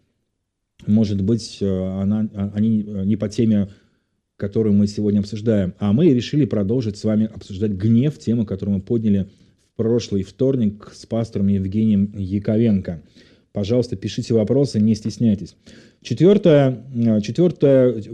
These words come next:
плюс, четвертый плюс, э, этого чувства: ярость, гнев, злость, недовольство. Вы можете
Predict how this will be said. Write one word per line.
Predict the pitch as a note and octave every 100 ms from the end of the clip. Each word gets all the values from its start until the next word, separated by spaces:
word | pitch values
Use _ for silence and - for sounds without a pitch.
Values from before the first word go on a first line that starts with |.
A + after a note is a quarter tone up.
| G2
плюс, | D3+ A3 - -
четвертый | - B2+ D3+ B2+
плюс, | D3+ D3 A#2 - -
э, | G#2 G2+ G2 G2 G2
этого | G#2 G#2+
чувства: | G#2 B2+ -
ярость, | G#2 G#2+ G#2 F#2+ - - -
гнев, | F#2+ G2+ G#2 G#2+ -
злость, | G#2 F2+ F#2+ G2+ G2+ G2
недовольство. | G#2 G#2+ F#2+ G#2+ A2 G#2+
Вы |
можете | G2+ G2+ G#2+ G2 G#2+